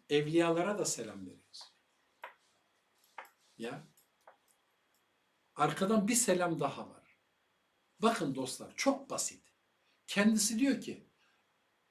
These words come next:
"Resul'e selam veriyorsun, onun haricinde kime selam verirsen ver, namaz bozulur." diyorsun ama tahiyyatta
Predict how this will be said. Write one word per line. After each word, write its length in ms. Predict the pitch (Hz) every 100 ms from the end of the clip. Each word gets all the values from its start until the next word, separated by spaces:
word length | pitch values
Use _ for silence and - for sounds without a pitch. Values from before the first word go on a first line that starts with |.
| _ 156
"Resul'e 440 | 208 220 262 262
selam 420 | - 220 247 262
veriyorsun, 680 | 254 262 233 - 254 - - -
onun 240 | 226 262
haricinde 720 | 226 220 220 220 208 220 214
kime 300 | - 240 262
selam 500 | 254 226 214 208 196
verirsen 580 | 202 196 - 185 160 160
ver, 260 | 233 269 - _ _ _ _ _ _ _ _ _ _ _ _ _ -
namaz 480 | 175 220 240 202 131
bozulur." 460 | 156 160 220 262
diyorsun 540 | 262 247 - 262 - - _
ama 320 | 202 240 254
tahiyyatta 880 | - 214 196 233 262 - - - -